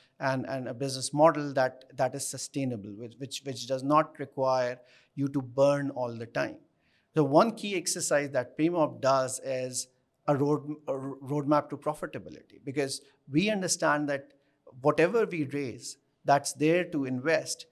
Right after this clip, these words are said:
but we need to have a model that would become profitable in, in the, in, in this, uh, in the future somewhere, right? So, uh, keeping a very close eye on it.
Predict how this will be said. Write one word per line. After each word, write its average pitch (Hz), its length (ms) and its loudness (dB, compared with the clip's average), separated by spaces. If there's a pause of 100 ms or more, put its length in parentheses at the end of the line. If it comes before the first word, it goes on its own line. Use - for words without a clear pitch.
(280)
but 143 380 8
we 156 200 -2
need 190 320 0
to 196 100 -4
have 143 300 2
a 143 60 -6
model 135 460 -2
that 131 260 -2
would 147 180 0
become 143 300 -4
profitable 127 680 -10 (340)
in, 143 260 4
in 143 140 -2
the, 135 220 0
in, 147 180 -2
in 147 340 -2
this, - 400 -8
uh, 123 600 -2
in 143 100 0
the 139 60 -4
future 151 460 -6 (140)
somewhere, 139 500 2 (240)
right? - 220 -14 (280)
So, 139 340 -2 (180)
uh, - 40 -8 (240)
keeping 208 320 -2
a 185 80 2
very 151 320 0
close 156 440 -4
eye 127 280 0
on 101 160 -10
it. - 140 -20